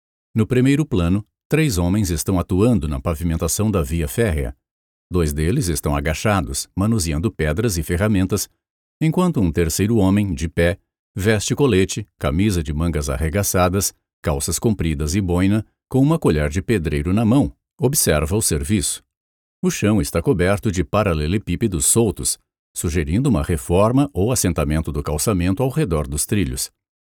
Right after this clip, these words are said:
A paisagem urbana inclui prédios de arquitetura clássica, postes de iluminação e uma estrutura redonda dentro de uma praça que tem as muretas também arredondadas.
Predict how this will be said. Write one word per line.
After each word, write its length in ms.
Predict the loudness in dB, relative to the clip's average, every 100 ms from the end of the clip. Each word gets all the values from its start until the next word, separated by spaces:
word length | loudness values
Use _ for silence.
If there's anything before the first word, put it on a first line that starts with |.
| _ -4
A 60 |
paisagem 600 | 0 0 0 0 2 2
urbana 480 | 2 2 2 2 2
inclui 300 | 0 2 0
prédios 500 | 0 0 0 0 -2
de 80 | -2
arquitetura 560 | -2 -2 -4 -4 -4 -2
clássica, 580 | 0 0 0 -2 -4 -4 _ _ -2
postes 480 | 0 0 0 -4 -2
de 80 | -4
iluminação 640 | -2 -2 0 0 2 0 _ _ _ 0
e 80 |
uma 160 | 2 2
estrutura 520 | 0 -2 -2 0 0
redonda 600 | 0 0 4 4 2 -2 -8
dentro 400 | -2 0 0 -2
de 100 | -2
uma 140 | -2
praça 420 | 0 0 0 0 -2
que 120 | -2
tem 180 | -2 0
as 120 | 0
muretas 440 | 2 2 0 -2
também 340 | -2 0 0 -2
arredondadas. 840 | -2 -2 -2 0 -2 -2 -8